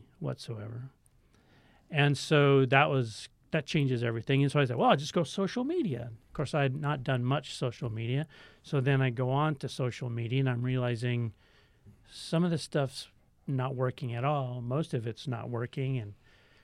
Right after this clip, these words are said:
so <clears throat> I've been kind of just grinding away at the social media. And every time, every now and then I put something out there and I get a bunch of followers.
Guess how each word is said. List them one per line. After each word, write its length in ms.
so 680
<clears throat> 200
I've 680
been 180
kind 400
of 160
just 280
grinding 640
away 400
at 80
the 100
social 420
media. 420
And 80
every 240
time, 460
every 260
now 220
and 100
then 120
I 80
put 200
something 380
out 180
there 240
and 80
I 60
get 140
a 60
bunch 280
of 80
followers. 640